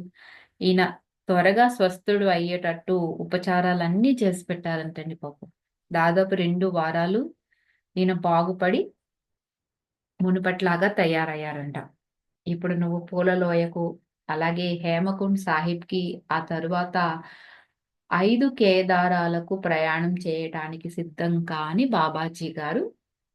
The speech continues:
ఆజ్ఞాపించారంటండి. ఇది తోలింగ్ మఠం యాత్ర గిరిమానసి. గిరిమానసి అంటే ఆయనకి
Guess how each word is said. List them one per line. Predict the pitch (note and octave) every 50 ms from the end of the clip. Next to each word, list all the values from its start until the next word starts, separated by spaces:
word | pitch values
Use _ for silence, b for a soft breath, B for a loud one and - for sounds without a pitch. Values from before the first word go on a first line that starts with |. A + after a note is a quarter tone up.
| _ _ _ _
ఆజ్ఞాపించారంటండి. | F#3+ F#3+ F#3 E3+ D#3+ D#3+ E3 E3 E3 - E3 D#3+ D#3+ E3 - E3 D3+ D3 C#3+ D3 D3+ C#3 C#3 D3+ D3+ - - - _ _ _ _ _ _
ఇది | - F3+ F3+ F3+ F3+ F3+ - _ _ _ _
తోలింగ్ | - F#3 F3+ F3 F3 F3 F3 F3+ F3+
మఠం | F3 E3+ E3+ - F3+ F3 F3 E3+
యాత్ర | E3+ D#3 D#3+ E3+ E3 - F#3+ G3 A3+ B3 B3 G#3+ F#3+ F3+
గిరిమానసి. | F#3 F#3 F#3 F3+ F#3+ F#3+ F#3 F3 F3 E3+ E3+ E3+ E3+ - - F#3+ F#3 E3+ E3+ F3 - B B B B B B B B B
గిరిమానసి | - F3 G3 F#3 F#3+ F#3+ G3 F#3+ F#3+ F#3+ F#3+ F#3+ F#3+ F#3+ G3+ F#3+ F#3
అంటే | F3+ F3 F3 F3+ A3 C4 E4 G#4 G#4 - _ _ _ _ _ _ _ _ _ _ _ _ _ _ _ _ _ _ _ _ _ _ _ _ _ _ _ _ _ -
ఆయనకి | F3+ F3+ F3+ F3+ F3 F3 F3 F3 F3+ A#3+